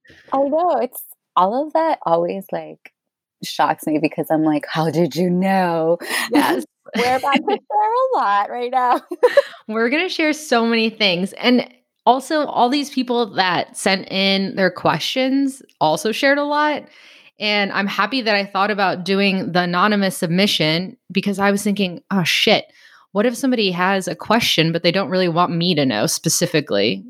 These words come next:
Speaker 2: you know, who they are?"
Speaker 1: Mm-hmm.
Speaker 2: And even just being curious enough to send in your question, I think is, is showing a little bit of vulnerability.
Speaker 1: Oh,
Speaker 2: 'Cause,
Speaker 1: absolutely.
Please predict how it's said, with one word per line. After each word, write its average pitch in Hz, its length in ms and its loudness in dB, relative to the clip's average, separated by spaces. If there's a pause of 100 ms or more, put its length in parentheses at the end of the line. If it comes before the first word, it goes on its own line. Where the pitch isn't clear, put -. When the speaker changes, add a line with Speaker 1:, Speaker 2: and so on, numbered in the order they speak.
Speaker 2:
you 180 80 0
know, 156 160 2
who 185 200 -2
they 160 160 0
are?" 143 440 -2 (220)
Speaker 1:
Mm-hmm. 190 480 -18
Speaker 2:
And 185 340 0 (240)
even 214 340 -2
just 190 480 -4 (120)
being 190 220 0
curious 175 500 0
enough 180 260 -2
to 170 280 2
send 151 300 -2
in 156 120 0
your 170 160 2
question, 254 720 -2 (300)
I 185 120 0
think 175 280 -2
is, - 500 -2 (180)
is 185 120 0
showing 180 360 0
a 170 60 -2
little 170 200 2
bit 170 140 0
of 160 180 -2
vulnerability. 165 840 0 (460)
Speaker 1:
Oh, 214 200 2
Speaker 2:
'Cause, 175 120 -6 (100)
Speaker 1:
absolutely. 156 600 -4